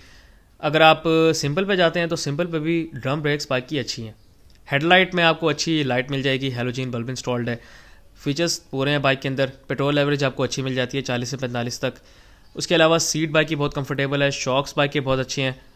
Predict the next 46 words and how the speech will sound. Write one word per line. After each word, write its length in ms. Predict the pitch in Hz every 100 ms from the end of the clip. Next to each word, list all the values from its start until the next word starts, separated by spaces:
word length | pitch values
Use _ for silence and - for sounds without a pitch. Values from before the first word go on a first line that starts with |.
| -
अगर 200 | 135 147
आप 160 | 147 127
रोड 180 | 131 131
ग्रिप 140 | 156
की 60 | 160
बात 220 | 147 143
करें 240 | 156 147 143 -
तो 280 | 151 147 147 139
दोनों 220 | 139 175
बाइक्स 260 | 151 139 -
की 140 | 147
रोड 220 | 127 123
ग्रिप 280 | 123 151 120
बहुत 200 | 120 127
ज़बरदस्त 440 | 120 113 110 107 123
है, 120 | 110 - _
क्योंकि 180 | 151 180
सेम 300 | 180 147 165
ही 100 | 160
है, 220 | 156 151
सेम 380 | 147 - 131 139
टायर्स 340 | 131 127 139
हैं। 140 | 143 135 - - - - - 175
उसके 180 | -
अलावा 400 | 208 180 175 185
दोनों 360 | 185 143 151 190
बाइक्स 360 | 165 151 151 -
की 200 | 165 165
अगर 200 | 151 156
हम 140 | 151
बात 260 | 131 131 -
करें 180 | 147 143 -
पार्ट्स 320 | 127 135 -
अवेलेबिलिटी 560 | 139 127 120 131 147 190
की, 200 | 165 165
तो 140 | 147
दोनों 280 | 127 123 165
बाइक्स 240 | 147 120 -
के 120 | 139
पार्ट्स 340 | 127 139 -
अवेलेबल 360 | 131 127 156 156
हैं 180 | 156 -
और 160 | 151
सस्ते 380 | 147 147 - 147
पार्ट्स 360 | 120 113 107
हैं। 80 | 117